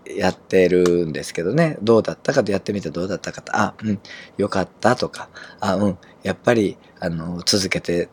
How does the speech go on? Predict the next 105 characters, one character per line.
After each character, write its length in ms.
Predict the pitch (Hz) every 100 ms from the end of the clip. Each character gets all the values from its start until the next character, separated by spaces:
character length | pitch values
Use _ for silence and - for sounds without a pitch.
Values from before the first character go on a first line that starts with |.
| -
楽 220 | 98 98
し 80 | -
か 120 | 98
っ 60 | 87
た 140 | 90
な」 120 | 123
と 100 | -
か、 60 | -
「役 200 | 90 107
に 80 | 95
立 120 | 113
っ 20 |
た 180 | - 123
な」 80 | 131
と 100 | -
か、 80 | 120
そ 120 | 180
う 40 |
い 20 | 180
っ 20 |
た 120 | 190
も 120 | 190
の 100 | 208
は 80 | 160
で 80 | 190
す 180 | - 196
ね、 160 | 98
す 180 | - 220
べ 140 | 214 185
て、 240 | - 208
あ 40 |
の、 120 | 113 92
一 240 | 90 101
年 160 | 95 101
後 80 |
に 80 | 110
先 300 | - 117 -
送 180 | 127 139
り 60 | 135
し 120 | 175
よ 60 |
う 40 | 165
か 120 | 135
な 80 | 143
と 180 | - 120
思 140 | 98
っ 40 |
て 120 | - 104
ま 120 | 92
す 140 | -
ね。 200 | 98 104 - - - - - -
で、 120 | 151
こ 120 | -
れ、 80 | 185
ま 280 | 196 208 -
あ、 40 | -
も 140 | 175 220
う 20 |
一 160 | -
つ 140 | 302 220
の 80 | 135
見 120 | 127
方 240 | 120 151
は 80 | 151
で 80 | 107
す 120 | -
ね、 100 | 104
そ 140 | - 180
う 40 |
い 20 |
う 20 | 190
ふ 20 |
う 20 |
に 220 | 190 185
い 160 | 254 240
い 20 |
イ 40 | 185
メ 140 | 180
ー 40 | 151
ジ 180 | 156 175
を、 140 | 165
ま 260 | 135 120 90
あ、 40 |
想 240 | - 120
像 160 | 123 123
し 120 | -
て、 240 | - 202 151
ま 80 |
あ、 20 | 107
始 240 | 101 98
め 120 | 95
る 100 | 120
っ 40 | 156
て 140 | 107
い 20 |
う 40 | 73
の 20 |
も 60 |
一 180 | - 151
つ 120 | 175
で 80 | 147 104
す 100 | -
け 80 |
ど 80 | -
ね。 220 | 110 131